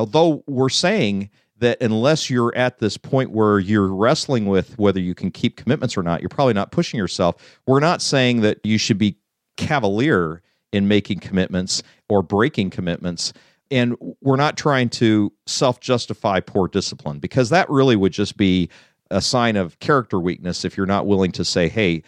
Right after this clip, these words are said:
I own some of this and I'm responsible for it." So we wanna be serious about our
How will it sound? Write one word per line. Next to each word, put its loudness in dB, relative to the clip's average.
I 0
own -2
some -6
of -6
this -4
and -8
I'm -4
responsible -4
for -6
it." -10
So 2
we 4
wanna 2
be 0
serious 0
about 2
our 2